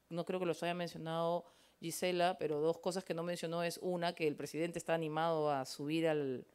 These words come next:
Huascarán, a la fase uno, para efecto de, del impulso a lo que él considera que es algo importantísimo para cualquier país, innovación, investigación, conocimiento.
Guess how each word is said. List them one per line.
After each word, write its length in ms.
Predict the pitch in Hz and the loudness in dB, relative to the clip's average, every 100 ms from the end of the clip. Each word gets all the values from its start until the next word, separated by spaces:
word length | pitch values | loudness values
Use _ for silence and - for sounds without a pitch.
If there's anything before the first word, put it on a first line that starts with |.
| _ _ _ | _ _ _
Huascarán, 960 | 156 156 - 151 156 160 160 156 156 147 - - | 2 2 4 2 4 2 0 -2 -6 -10 -16 -8
a 160 | - 156 | 0 2
la 320 | 156 156 156 | 4 4 2
fase 440 | - 160 160 - 170 | 2 0 2 0 2
uno, 440 | 190 214 175 151 | 4 2 2 0
para 160 | 147 143 | 0 -2
efecto 500 | - 160 156 170 156 | -2 -4 0 0 2
de, 440 | 147 143 127 - | 2 2 -2 -4
del 240 | 151 151 151 | -2 0 0
impulso 680 | 151 180 180 165 180 170 170 - - | -4 0 0 2 2 2 0 -18 -10
a 120 | - 160 | 2 4
lo 140 | 156 | 4
que 100 | 170 | 2
él 100 | 165 | 0
considera 640 | 180 175 160 160 165 175 170 | 0 0 2 4 6 6 4
que 420 | 165 156 160 165 | 0 2 4 2
es 260 | 165 - - - _ - | 0 -8 -16 -20 _ -2
algo 260 | 160 165 | 2 4
importantísimo 720 | 175 165 160 151 156 170 175 | 4 0 -2 -2 -2 -4 -2
para 180 | 160 151 | 2 0
cualquier 460 | 147 143 - 165 165 | 2 -2 2 2 4
país, 500 | 165 160 170 147 - | 2 2 0 -4 -6
innovación, 680 | 156 156 143 143 180 165 156 | -4 -2 -4 -4 -2 0 0
investigación, 640 | 143 - 143 135 170 156 | -6 -4 -6 -4 -4 -4
conocimiento. 720 | 143 143 - 160 165 135 - | -6 -8 -6 -2 -2 -4 -12